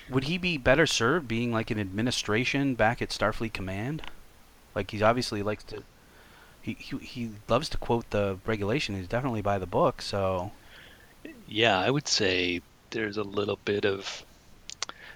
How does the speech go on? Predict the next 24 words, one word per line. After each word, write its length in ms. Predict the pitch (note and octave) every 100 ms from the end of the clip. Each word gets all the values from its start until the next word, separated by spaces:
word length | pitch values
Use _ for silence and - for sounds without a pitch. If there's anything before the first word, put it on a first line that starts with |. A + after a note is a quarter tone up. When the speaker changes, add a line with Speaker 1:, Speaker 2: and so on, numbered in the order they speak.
| -
Speaker 2:
it's 80 | -
gonna 100 | A2
be 80 | F2+
too 160 | - A2+
strong 260 | - G#2
of 60 | F2
a 40 |
word, 340 | F2+ F#2+ E2+ -
a 40 |
little 160 | G2 G2+
bit 140 | A2
of 40 | G2+ - - - -
cowardice 720 | - G2 G2+ A2 B2 - - - -
in 160 | - A#2
him. 320 | B2+ D3 D#3+ - -
He 80 |
seems, 260 | G#2+ B2 A2
he's, 240 | A2 A2 - -
he's 120 | C#3
Speaker 1:
Mm. 60 | B2+
Speaker 2:
reluctant. 360 | B2+ - - - - -
Clearly 340 | - A#2 G#2
he's 160 | G2+ G2
reluctant. 420 | G2 F2 - -